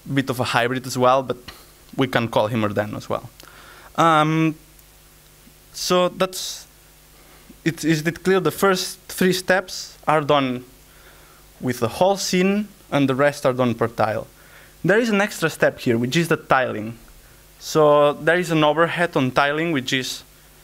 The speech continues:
the tiling step. <laughs> Is when we store all the tile data into a buffer that then later on will be used in order to fully optimize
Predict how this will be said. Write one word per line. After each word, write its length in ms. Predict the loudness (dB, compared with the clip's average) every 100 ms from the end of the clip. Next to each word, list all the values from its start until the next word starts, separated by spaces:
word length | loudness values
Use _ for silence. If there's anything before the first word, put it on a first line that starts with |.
| -20 -20 -4
the 100 | -2
tiling 400 | 2 2 0 -2
step. 320 | -4 -4 -4 -4 -4 -2
<laughs> 140 | -2 -4 -18 -20 -20 -18 -20 -20 -6
Is 220 | 0 0
when 220 | 2 2 2
we 140 | 0
store 280 | 2 4 6
all 200 | 4 2
the 80 | 0
tile 360 | 2 2 2
data 360 | 2 0 0 -2
into 220 | -2 -2
a 40 |
buffer 460 | 0 0 -2 -4 -2
that 160 | -2 0
then 240 | 0 2
later 320 | 0 0 0
on 180 | 2 2
will 140 | 2 2
be 140 | 2
used 260 | 2 0 -6 -2
in 160 | 2 4
order 200 | 2 -2
to 140 | -4
fully 300 | -2 2 2
optimize 840 | 2 0 0 2 0 -4 -12 -14